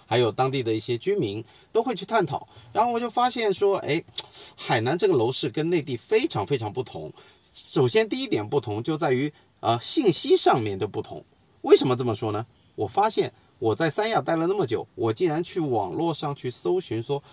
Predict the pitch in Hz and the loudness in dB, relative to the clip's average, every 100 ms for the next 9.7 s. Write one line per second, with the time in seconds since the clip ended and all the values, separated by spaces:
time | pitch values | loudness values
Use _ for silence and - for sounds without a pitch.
0 | - - 208 208 208 202 - 104 - - | -20 -4 0 0 2 2 2 0 0 0
1 | - 90 85 85 131 147 - 95 131 190 | -2 -6 -8 -6 -4 -4 -4 -6 0 0
2 | - - _ - - 160 175 - 95 110 | 0 -20 _ -10 0 2 2 -4 -6 -6
3 | 156 - 214 240 - - _ _ - - | -6 -6 -6 -8 -12 -16 _ _ -20 0
4 | 143 170 220 202 185 - _ _ _ _ | 4 6 6 4 0 -12 _ _ _ _
5 | _ - - 104 98 - 214 240 240 - | _ 2 4 4 0 2 2 2 0 0
6 | 151 - 196 190 107 101 123 - 95 95 | 0 4 6 6 2 0 -2 -4 -6 -6
7 | 98 107 135 143 127 104 120 - 120 98 | -4 -2 -2 0 -2 0 -2 -4 -6 -2
8 | 151 151 113 101 110 101 113 143 117 90 | 0 2 2 0 -4 -2 -2 -2 -4 -2
9 | 107 151 117 - 123 - 147 | -4 -4 -4 -2 -2 -4 -8